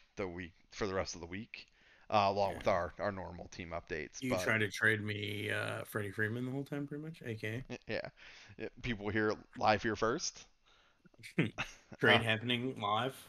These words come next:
Speaker 2: on air.
Speaker 1: Um, yeah, so next week we'll get, we'll get into, like, who's competing in the, the Home Run Derby, whatnot. We'll, or, you know, if we record Tuesday, what happened in the Home Run Derby,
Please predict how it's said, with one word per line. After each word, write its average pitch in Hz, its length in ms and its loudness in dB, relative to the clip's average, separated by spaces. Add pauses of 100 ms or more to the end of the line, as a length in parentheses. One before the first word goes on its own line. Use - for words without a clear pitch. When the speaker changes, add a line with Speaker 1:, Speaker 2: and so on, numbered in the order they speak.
(220)
Speaker 2:
on 113 200 -2
air. 156 240 -2 (500)
Speaker 1:
Um, 107 500 2 (1400)
yeah, 120 140 8
so 156 140 6
next 165 200 10
week 147 160 0
we'll 139 120 4
get, 123 160 -4
we'll 143 100 4
get 135 140 6
into, 131 260 2
like, 113 340 6 (280)
who's 123 260 -4
competing 101 460 -2
in 101 140 -6
the, 98 380 0
the 101 80 -2
Home 98 180 -4
Run 98 140 -4
Derby, 92 540 -4 (200)
whatnot. 95 440 -2
We'll, 95 360 -2
or, 92 320 -2
you 104 80 -4
know, 90 140 -4 (300)
if 110 200 0
we 110 100 -2
record 95 360 -6
Tuesday, 92 380 -6
what 90 260 0
happened 90 300 0
in 90 40 -12
the 87 60 -8
Home 85 200 -8
Run 87 120 -8
Derby, 87 400 -8